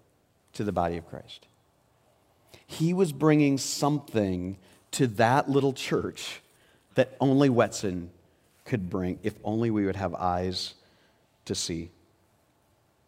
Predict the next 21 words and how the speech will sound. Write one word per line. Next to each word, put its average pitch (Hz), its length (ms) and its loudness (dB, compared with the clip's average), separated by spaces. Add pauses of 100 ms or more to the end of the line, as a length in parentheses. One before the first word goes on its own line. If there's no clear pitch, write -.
(960)
So, 120 480 6 (1080)
guys, 107 320 6 (2250)
we, 120 520 2 (260)
and 127 120 2
by 131 120 12
the 113 80 8
way, 104 120 6
the 107 100 8
last 120 420 8
few 120 200 4
verses 110 540 4
of 104 240 2
chapter 104 540 2
twelve 104 420 4
are 101 180 2
actually 110 300 2
an 98 100 0
introduction 104 580 0
to 98 100 0
chapter 107 440 -4
fourteen, 120 880 0